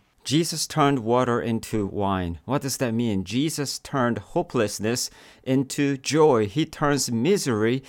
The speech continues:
into eternal joy. And also, not just that, he fills the water jar that was almost empty. That he is the filler. Jesus is the filler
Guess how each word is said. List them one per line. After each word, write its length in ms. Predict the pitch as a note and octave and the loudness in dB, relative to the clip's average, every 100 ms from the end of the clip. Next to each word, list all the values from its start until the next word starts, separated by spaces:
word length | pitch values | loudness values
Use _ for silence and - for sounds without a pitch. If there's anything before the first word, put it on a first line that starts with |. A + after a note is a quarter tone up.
| - | -16
into 640 | - B2+ C3 - B2+ B2+ - | -2 2 2 0 0 0 0
eternal 680 | C3+ C3 - C3 B2+ B2+ - _ _ - | -4 -4 -2 0 2 0 -4 _ _ -12
joy. 540 | - C#3 C3+ F#2+ G2 - _ _ - | 0 4 4 4 -2 -10 _ _ -2
And 140 | C#3+ | 4
also, 360 | E3 G#3 - B2+ | 4 4 2 2
not 200 | C3 D#3+ | 2 0
just 200 | D3+ - | -2 0
that, 300 | D3 C3+ A#2 - _ | 4 4 2 -4 _
he 640 | - - G#3 E3 B2+ C#3 _ _ _ | -14 -6 -2 0 -2 -4 _ _ _
fills 960 | _ - - E3+ C3+ F#2 - - - - _ _ _ _ _ | _ -14 2 4 6 4 -2 -8 -8 -12 _ _ _ _ _
the 100 | B2 | -4
water 340 | A2+ A#2+ B2 | 0 2 2
jar 440 | A#2 A#2 G#2+ F2+ F#2+ | 0 0 0 0 0
that 220 | A#2 A2+ | 0 0
was 340 | A2 A2 G#2+ - | 0 0 -2 -6
almost 480 | - A2 A2+ A2+ - - - | -4 -2 -2 -4 -8 -16 -8
empty. 520 | A2 G#2 G2+ E2 D#2+ _ _ _ _ | -6 -4 -6 -10 -10 _ _ _ _
That 240 | - A#2+ A#2+ | -2 0 0
he 440 | - F3+ E3+ - - | -4 -2 -2 -2 2
is 300 | D#3+ D#3+ - | 2 2 -4
the 120 | A#2 | -8
filler. 580 | - F#3+ G#3 A#2+ F2+ F2+ | -2 2 2 2 -2 -4
Jesus 460 | C#3+ D#3 D3+ C#3 | -2 -2 -2 -6
is 340 | - D3 C3+ - | -2 0 0 -2
the 120 | A2+ | -8
filler 560 | - - G3+ C#3 G2+ | -8 -2 0 2 0